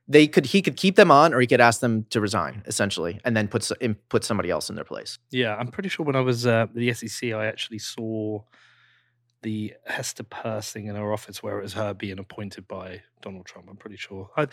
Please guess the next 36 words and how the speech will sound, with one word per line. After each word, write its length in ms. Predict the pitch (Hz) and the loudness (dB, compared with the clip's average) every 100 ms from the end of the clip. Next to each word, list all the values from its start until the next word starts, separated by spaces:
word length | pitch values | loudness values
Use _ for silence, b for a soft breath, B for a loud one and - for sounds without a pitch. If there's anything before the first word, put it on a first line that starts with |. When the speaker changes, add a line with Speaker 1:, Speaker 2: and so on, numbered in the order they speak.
| B B | B B
Speaker 2:
I 80 | 151 | 4
think, 240 | 214 175 156 | 4 0 0
I 60 | |
think 200 | - 185 | 0 0
that's 220 | 135 117 - | 0 -4 -2
what 100 | 104 | -6
it 100 | 95 | -6
is. 160 | 95 | -8
That 120 | 120 | -6
goes 160 | 123 127 | -2 -2
back 180 | - 117 | -4 -10
to 100 | 113 | -6
that 220 | 104 104 | -6 -4
Michael 240 | 107 95 | -6 -4
Lewis 200 | 101 101 | -6 -6
Fifth 240 | - 101 - | -8 -16 -10
Wrist 240 | 117 - | -10 -8
thing 200 | 101 92 | -12 -10
where 120 | 98 | -8
you 100 | 98 | -8
bring 240 | 98 107 104 | -10 -12 -10
in, 220 | 98 101 B B | -12 -14 B B
Speaker 1:
Yes, 200 | 120 110 | 6 6
Speaker 2:
they 60 | 113 | 6
bring 180 | 123 | 2
in 60 | 117 | 2
Speaker 1:
exactly. 420 | 113 110 104 101 | 6 8 8 4
Speaker 2:
their 20 | |
own, 40 | 127 | 0
they 60 | 123 | 0
bring 200 | 131 123 | 2 2
in 80 | |
their 180 | 117 110 | 0 0
own 120 | 107 | -2
team. 360 | 101 123 104 104 b b b b b 147 | -2 -6 -6 -10 b b b b b 0
Okay, 420 | 143 127 95 | 4 4 2